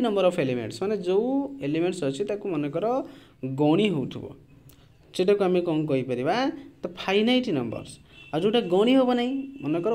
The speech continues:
ଉପାଦାନ କରିବୁ, ଗୋଟେ ଗୋଟେ କରି ଗଣିଲେ ଯୋଉଟା ଗଣି ହବ, ପରିଗଣନ ସଂଖ୍ୟାର ପରିସମାପ୍ତି ଘଟିବ, that is the finite number। A set which has finite number of element is called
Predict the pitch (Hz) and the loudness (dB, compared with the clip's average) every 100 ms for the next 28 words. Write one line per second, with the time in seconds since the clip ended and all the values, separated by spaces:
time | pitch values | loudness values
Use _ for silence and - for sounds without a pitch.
0 | 196 175 190 202 202 208 240 262 170 180 | 0 0 0 2 2 0 0 2 2 2
1 | 190 190 202 175 165 190 262 247 214 147 | 0 0 0 0 -2 0 -2 0 -2 0
2 | 147 190 185 127 135 233 - - - _ | 2 4 2 2 0 -2 -6 -18 -20 _
3 | - _ _ - 170 165 190 214 208 202 | -20 _ _ 0 2 4 4 2 0 -2
4 | 208 190 151 170 202 262 220 175 143 131 | -2 -2 0 0 2 2 2 0 0 0
5 | 165 214 147 175 240 - 135 135 135 135 | 0 0 0 -2 -4 -2 0 2 0 -2
6 | 113 110 131 220 247 254 262 277 269 208 | -4 -2 -2 -2 -2 -2 0 0 0 0
7 | 226 269 285 285 - - - - 160 196 | 2 2 0 -4 -12 -20 -18 -2 2 4
8 | 285 320 262 220 214 214 151 131 117 120 | 4 4 2 4 2 2 0 0 -2 -4
9 | 131 - 233 | -6 -4 -4